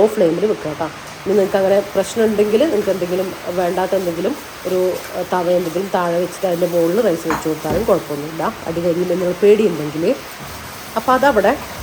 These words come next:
ആയിക്കൊണ്ടിരിക്കുന്നുണ്ട് ട്ടോ. ഓഫാക്കി. ഇപ്പൊ എനിക്ക് കുറേ ടൈമുണ്ട്, പതിനൊന്ന് മണിയൊക്കെ ആവുന്നേ ഉള്ളൂ. അപ്പൊ ഞാനിനി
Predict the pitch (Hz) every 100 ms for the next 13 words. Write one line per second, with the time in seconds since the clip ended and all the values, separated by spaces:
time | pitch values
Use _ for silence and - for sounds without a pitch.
0 | - 175 170 180 160 147 156 151 160 165
1 | - 180 190 190 185 185 233 208 208 311
2 | 330 - - 220 254 277 240 180 170 175
3 | 262 190 180 180 175 175 165 185 - 180
4 | 185 190 202 180 160 156 165 170 165 180
5 | 196